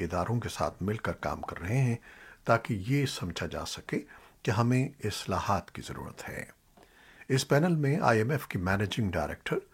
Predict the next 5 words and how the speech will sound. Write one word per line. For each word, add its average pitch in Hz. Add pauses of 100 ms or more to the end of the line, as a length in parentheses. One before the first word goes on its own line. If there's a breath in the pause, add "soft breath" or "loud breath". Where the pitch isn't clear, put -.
(280 loud breath)
क्रिस्टलिना 127 (180)
जॉर्जिवा 110
भी 80
शामिल -
थीं। -